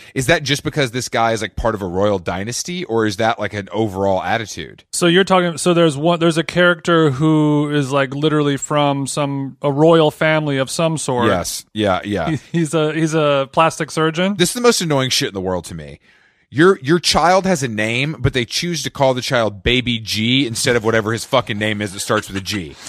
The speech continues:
Speaker 1: It makes me fucking crazy. Like, you're, it's, and that baby is cute as hell, too. I want some respect on that baby's name.
Speaker 2: Baby G is cute, but yeah, I was wondering when I
Speaker 1: Baby
Speaker 2: was
Speaker 1: G,
Speaker 2: watching
Speaker 1: Baby
Speaker 2: it.
Speaker 1: G,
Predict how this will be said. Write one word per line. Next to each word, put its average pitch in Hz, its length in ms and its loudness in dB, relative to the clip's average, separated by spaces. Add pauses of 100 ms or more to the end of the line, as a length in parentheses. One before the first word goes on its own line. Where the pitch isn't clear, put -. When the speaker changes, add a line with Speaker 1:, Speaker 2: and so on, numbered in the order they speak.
(280)
Speaker 1:
It 160 180 0
makes 196 300 2
me 220 120 0
fucking - 520 -2
crazy. 117 580 0 (240)
Like, 160 260 2
you're, 180 200 4
it's, 147 280 -4
and 156 180 2
that 185 180 4
baby 190 240 4
is - 80 0
cute - 360 0
as 120 140 -4
hell, 123 320 2
too. 80 320 -6 (380)
I 156 160 6
want 196 320 2
some 165 160 0
respect 147 440 2
on 135 60 -2
that 127 160 2
baby's 104 340 2
name. 85 260 -4 (140)
Speaker 2:
Baby 220 320 -4
G 202 300 0
is 185 180 6
cute, 185 380 0
but 170 140 6
yeah, 170 120 6
I 156 340 4
was 160 340 2
wondering 156 380 0
when 185 140 6
I 277 40 4
Speaker 1:
Baby 285 140 6
Speaker 2:
was 170 60 4
Speaker 1:
G, 302 80 6
Speaker 2:
watching 233 260 4
Speaker 1:
Baby 240 240 6
Speaker 2:
it. 185 60 2
Speaker 1:
G, 208 420 2